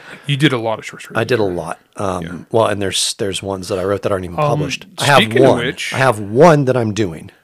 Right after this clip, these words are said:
Speaker 1: Speaking of which,
Speaker 2: For
Speaker 1: you
Speaker 2: you.
Speaker 1: are in the, uh, well, but you have a story in the upcoming, uh, Down These Mean Streets
Speaker 2: Yeah, baby.
Speaker 1: anthology, which the E-Arc just came out. This is a third, the third noir anthology edited by me and Casey Ezel.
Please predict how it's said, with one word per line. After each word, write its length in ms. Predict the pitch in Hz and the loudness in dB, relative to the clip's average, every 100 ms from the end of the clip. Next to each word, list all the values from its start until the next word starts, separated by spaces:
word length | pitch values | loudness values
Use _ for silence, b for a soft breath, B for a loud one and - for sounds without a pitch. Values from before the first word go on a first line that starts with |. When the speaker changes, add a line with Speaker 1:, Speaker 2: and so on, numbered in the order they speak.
| - | -20
Speaker 1:
Speaking 320 | - 196 - | -8 -4 0
of 60 | |
which, 220 | 135 135 - | 0 -2 -4
Speaker 2:
For 100 | 139 | 0
Speaker 1:
you 120 | 165 | 0
Speaker 2:
you. 100 | 170 | 2
Speaker 1:
are 260 | 151 139 143 | 4 4 4
in 460 | 135 135 131 131 123 | 0 -2 -2 -4 -4
the, 500 | 135 131 127 123 - B B B B B - | -2 0 -2 -4 -6 B B B B B -4
uh, 500 | 135 123 120 - 120 | 0 2 0 -4 -12
well, 380 | 143 139 135 117 | -4 0 0 -2
but 180 | 139 139 | -4 -2
you 140 | 131 | 0
have 100 | 147 | -2
a 60 | 139 | -2
story 480 | - 151 143 135 123 | -4 0 0 0 -2
in 140 | 135 | -4
the 160 | 131 127 | -4 -6
upcoming, 800 | 127 - - 139 139 135 131 131 | -8 -10 -8 -6 -4 -4 -4 -6
uh, 260 | 127 127 117 | -4 -4 -4
Down 320 | 123 127 135 | -4 -4 -2
These 240 | 131 120 | -6 -6
Mean 200 | 123 123 | -8 -6
Streets 640 | - - 202 - - 78 - | -8 -6 -6 -6 -8 -8 -8
Speaker 2:
Yeah, 180 | 87 | -12
baby. 320 | 85 82 82 135 | -14 -14 -6 -4
Speaker 1:
anthology, 500 | 127 131 123 127 147 | -2 -2 -2 -2 -2
which 200 | 147 127 | -4 -4
the 140 | 127 | -2
E-Arc 240 | 160 143 - | 0 0 -2
just 180 | 135 - | -10 -8
came 220 | 135 131 | -6 -6
out. 240 | 123 160 | -6 -4
This 180 | 135 - | -6 -4
is 140 | 135 | -4
a 100 | 131 120 | -4 -6
third, 340 | - 151 135 | -2 0 0
the 60 | 139 | -4
third 380 | - 151 147 135 | 0 2 2 -2
noir 380 | 135 131 147 | -4 0 0
anthology 640 | 131 143 139 139 135 - 131 | 0 -2 0 0 -2 -6 -6
edited 320 | 131 131 131 | -4 -4 -4
by 160 | 131 127 | -2 -2
me 180 | 131 | -2
and 140 | 131 131 | -2 -4
Casey 460 | 143 131 - 123 | -4 -4 -6 -10
Ezel. 260 | 165 - - | -8 -8 -10